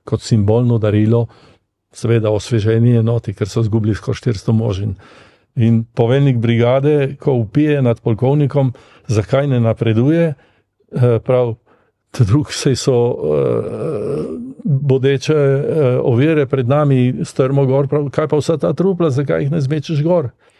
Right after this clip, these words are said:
Ali pa poveljnik druge armade, Capello, ki pravi,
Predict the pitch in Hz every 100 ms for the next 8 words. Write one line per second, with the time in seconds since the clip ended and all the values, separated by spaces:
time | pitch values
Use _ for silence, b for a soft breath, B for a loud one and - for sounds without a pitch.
0 | b b b b b _ - 127 127 139
1 | 127 139 147 131 117 127 139 131 127 131
2 | 151 147 127 147 156 160 143 b b -
3 | 123 139 143 127